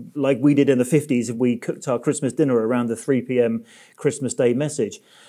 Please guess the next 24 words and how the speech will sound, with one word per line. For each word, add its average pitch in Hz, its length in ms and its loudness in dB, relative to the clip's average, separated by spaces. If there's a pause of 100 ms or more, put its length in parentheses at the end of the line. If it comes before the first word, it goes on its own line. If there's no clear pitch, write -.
(120)
But 160 240 4
literally 180 480 4
everyone 139 760 2
here 117 560 0 (140)
watches 143 480 2
the 127 80 -4
Queen's 131 360 0
message. 127 340 -2
It's 151 120 -6
also 175 360 4
done 131 200 2
live, 131 500 0
whereas 135 400 4
our 139 260 0
Christmas - 360 -4
broadcasts 127 420 2
for 139 80 -4
many 131 200 0
years 120 240 0
have 117 100 -10
been 120 160 -2
pre-recorded 120 680 0
in 117 140 -2
mid-December. 120 720 -6